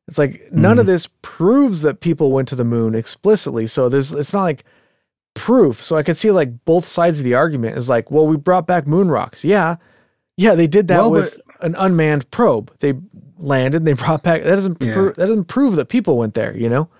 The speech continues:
Speaker 2: Well, so, for, all right, so this is something I definitely plan on doing. It's kinda like one of my,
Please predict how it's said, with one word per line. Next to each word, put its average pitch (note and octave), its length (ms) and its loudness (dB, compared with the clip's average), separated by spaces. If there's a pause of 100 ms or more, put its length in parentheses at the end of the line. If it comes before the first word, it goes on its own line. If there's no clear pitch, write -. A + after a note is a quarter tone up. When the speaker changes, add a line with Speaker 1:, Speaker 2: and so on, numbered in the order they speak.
(640)
Speaker 2:
Well, F3 340 0
so, E3+ 460 -2
for, - 240 -4
all D3 120 -2
right, B2 180 -4
so C3 260 0
this D#3 160 -2
is A3 140 2
something G3+ 340 0
I D3 160 0
definitely D#3 600 0
plan D3 420 0
on C#3 200 2
doing. B2+ 260 0
It's A#2 120 -4
kinda E3+ 260 -2
like C#3 180 0
one C#3 80 2
of C3+ 60 4
my, A#2+ 260 0